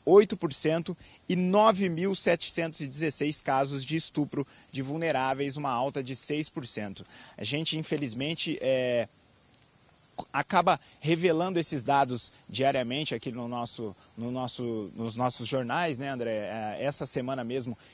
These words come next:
relatamos aquele caso chocante do homem que agrediu a esposa, a ex-companheira, e manteve ela por cárcere privado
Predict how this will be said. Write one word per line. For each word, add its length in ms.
relatamos 540
aquele 240
caso 320
chocante 720
do 140
homem 260
que 140
agrediu 540
a 60
esposa, 600
a 160
ex-companheira, 880
e 20
manteve 460
ela 160
por 180
cárcere 400
privado 540